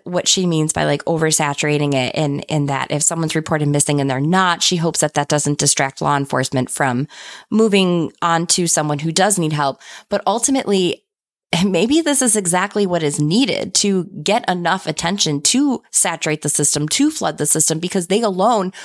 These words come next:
could saturate the system with the,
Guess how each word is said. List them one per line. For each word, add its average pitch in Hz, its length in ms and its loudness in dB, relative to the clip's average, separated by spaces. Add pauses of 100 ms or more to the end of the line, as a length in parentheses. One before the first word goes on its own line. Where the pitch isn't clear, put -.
(240)
could 254 320 0
saturate 208 680 0
the 214 100 2
system 156 520 0
with 185 200 -2
the, 175 260 0